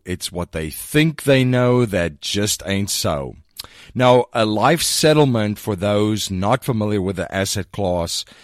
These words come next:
is a sale of an existing life insurance policy by the policy owner to a third party for more than the cash surrender value of the life insurance policy.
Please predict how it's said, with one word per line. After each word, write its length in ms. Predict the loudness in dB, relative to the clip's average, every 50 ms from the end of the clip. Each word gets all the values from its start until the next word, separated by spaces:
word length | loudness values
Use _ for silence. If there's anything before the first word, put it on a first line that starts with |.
| -20 _ _ -6
is 180 | -6 -4 -4
a 60 | -4 -2
sale 540 | -2 -2 0 2 4 4 4 4 2 2 0
of 160 | 0 0 0
an 80 | 0 -2
existing 640 | -2 -4 -6 -4 -2 -2 -2 -2 -2 -2 -2 -2 -2
life 400 | -2 -4 -2 -2 -2 -4 -4 -6
insurance 520 | -6 -6 -6 -6 -6 -6 -6 -8 -8 -10
policy 680 | -10 -8 -6 -6 -6 -6 -6 -6 -8 -8 -8 -10 -10 -12 _ _ _ _ -14 _
by 260 | 0 2 4 4 4
the 140 | 4 4 0
policy 680 | 2 2 4 4 6 6 4 4 2 2 0 0 -2 -4 _ _ 2
owner 680 | 6 6 8 8 6 6 2 0 -2 -4 -8 -10 -10 -14 _ _ _ _ _ _ _
to 160 | -4 -2 0
a 80 | 0 0
third 480 | -2 -4 0 2 4 4 4 2 2 0
party 460 | 2 2 4 2 2 0 -2 -4 -6
for 240 | -6 -6 -6 -6 -4
more 480 | -4 -2 -2 0 2 4 6 6 4
than 220 | 4 2 0 0 -2
the 100 | -4 -6
cash 640 | -8 -6 -2 0 2 2 2 0 -2 -4 -6 -10 _
surrender 800 | -6 -6 -4 -2 -2 -2 -2 -2 -2 -2 0 2 2 2 2
value 480 | 2 2 0 0 2 0 0 -2 -2 -4 -4
of 140 | -8 -8 -8
the 100 | -6 -6
life 340 | -4 -4 -4 -4 -4 -6 -10
insurance 540 | -10 -10 -10 -10 -10 -8 -8 -10 -10 -12 -10
policy. 720 | _ -2 -2 0 0 -2 -2 -4 -6 -8 -8 -10 -12 -16